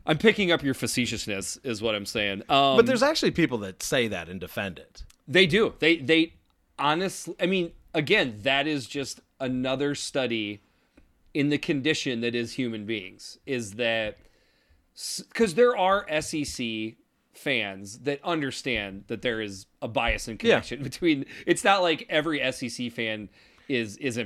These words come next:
Speaker 1: oblivious to it.
Speaker 2: And it's, if you're an S E C fan and you like it and embrace it, I don't blame you.
Speaker 1: Hundred percent. Thank you for saying that.
Speaker 2: Yeah.
Speaker 1: Because if I was an S E C fan, I would one hundred percent
Speaker 2: Yeah.
Speaker 1: embrace it and probably use it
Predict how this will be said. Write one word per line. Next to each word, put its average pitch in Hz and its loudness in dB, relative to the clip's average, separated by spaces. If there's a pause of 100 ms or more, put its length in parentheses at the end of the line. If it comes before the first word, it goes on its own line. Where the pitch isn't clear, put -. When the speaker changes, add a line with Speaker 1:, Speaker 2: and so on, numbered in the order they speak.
(140)
Speaker 1:
oblivious 120 2
to - -12
it. - 0
Speaker 2:
And 220 4
it's, 208 4
if 196 2
you're 208 4
an 190 2
S 190 2
E 185 -2
C 190 -2
fan 175 2
and 165 2
you 139 4
like 120 0
it 156 4
and 131 0
embrace 123 0
it, 180 2
I 113 2
don't 294 0
blame 117 -2
you. 277 0 (160)
Speaker 1:
Hundred 202 4
percent. 170 -4
Thank 175 6
you - 8
for 185 -2
saying 123 -2
that. 139 -6
Speaker 2:
Yeah. 285 0
Speaker 1:
Because 175 0
if 196 -2
I 185 4
was 208 2
an 160 0
S 117 -6
E 120 -4
C 117 -6
fan, 117 -4 (400)
I 156 4
would 160 4
one 165 4
hundred 165 0
percent 269 2
Speaker 2:
Yeah. 185 4
Speaker 1:
embrace 135 0
it 180 -2
and 160 -2
probably 185 0
use 143 0
it 123 -2